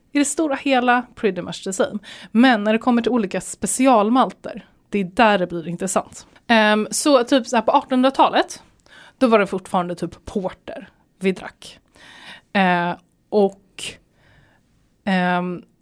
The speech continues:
och det var ju, det var ju liksom typ den största ölen. Eh, vi pratade mycket om det här i vårt ipa-avsnitt. Hur, och då nämnde vi, eh, det här med att,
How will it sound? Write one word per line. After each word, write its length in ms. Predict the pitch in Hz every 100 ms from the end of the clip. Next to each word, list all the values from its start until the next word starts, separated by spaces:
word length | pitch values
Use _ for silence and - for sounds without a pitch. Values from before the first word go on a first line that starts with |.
| _
och 160 | 208 202
det 140 | 185
var 100 | 214
ju, 380 | 220 202 190 - 220
det 340 | 214 202 202
var 100 | 208
ju 140 | 202
liksom 320 | 180 - 170 135 _ _
typ 360 | - 180 - - - _ _ _ _
den 180 | - 175
största 420 | - 180 - -
ölen. 400 | - - 202 226 -
Eh, 140 | 190 190
vi 80 |
pratade 380 | 214 220 196 202
mycket 180 | 190 190
om 80 | 180
det 80 | 170
här 220 | 175 170
i 80 | 175
vårt 220 | 180 170
ipa-avsnitt. 760 | 208 190 196 185 247 339 - - - - -
Hur, 460 | - 220 202 196 190
och 220 | 196 180 185
då 200 | 190 220
nämnde 380 | 226 202 190 226
vi, 160 | 196 170 - -
eh, 340 | 185 175 175
det 160 | 175 175
här 160 | 175
med 160 | 170 170
att, 200 | 170 -